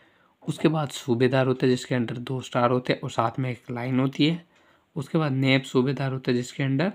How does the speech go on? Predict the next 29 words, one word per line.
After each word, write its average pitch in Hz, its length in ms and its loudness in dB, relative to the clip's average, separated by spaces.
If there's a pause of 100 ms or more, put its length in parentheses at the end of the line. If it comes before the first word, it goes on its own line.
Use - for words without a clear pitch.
(360)
वन 135 220 0
स्टार 104 340 -4
होता - 280 -20
है, - 60 -20 (340)
वन 127 180 -2
स्टार 127 280 4
मिलता 117 320 -8
है, 104 60 -18 (480)
ये 127 60 -8
बैच 113 260 -4
पर 107 160 0
होता 104 240 -6
है, - 120 -18
ठीक 196 160 -2
है। 214 100 0 (3500)
उसके 175 200 0
बाद 180 160 4
बात 131 240 2
करते 156 240 0
हैं - 180 -4
और 135 320 8 (760)
रैंक्स 131 560 4
की - 200 0
जो 139 280 2
इंडियन 131 260 2
आर्मी 120 280 -2
में 147 160 2
होती 127 400 -6
हैं, - 220 -14